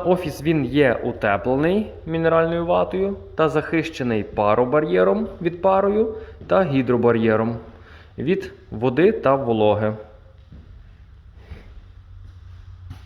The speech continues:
Ось такий офіс я вам показав. На цьому я завершую наш коротенький відеоогляд. Якщо хочете щось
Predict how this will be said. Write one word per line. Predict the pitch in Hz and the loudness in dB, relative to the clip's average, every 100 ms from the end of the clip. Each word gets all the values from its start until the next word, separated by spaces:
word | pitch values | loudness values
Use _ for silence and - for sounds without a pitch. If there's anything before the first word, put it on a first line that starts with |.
| - - - - - - | -16 -14 -14 -14 -8 0
Ось | 156 | 2
такий | 156 143 131 | 2 2 2
офіс | 120 131 113 98 - - - - - - - | 4 2 0 -6 -8 -14 -16 -18 -18 -18 -6
я | 117 | -2
вам | 110 104 | -2 -2
показав. | 107 104 98 113 147 226 - - | -6 -6 -4 2 2 2 -4 -10
На | 135 135 | -8 -4
цьому | 160 139 | -2 0
я | 123 | 0
завершую | 123 131 123 120 | 2 2 2 -2
наш | 117 113 | -6 -4
коротенький | - 113 113 110 107 | -4 0 0 -2 -2
відеоогляд. | 104 110 101 107 165 190 196 - - - - - | -2 0 2 4 4 2 -2 -8 -18 -18 -16 -2
Якщо | 127 - 143 | 0 0 2
хочете | 143 135 - | 2 2 -2
щось | 123 139 117 - | -4 0 0 -2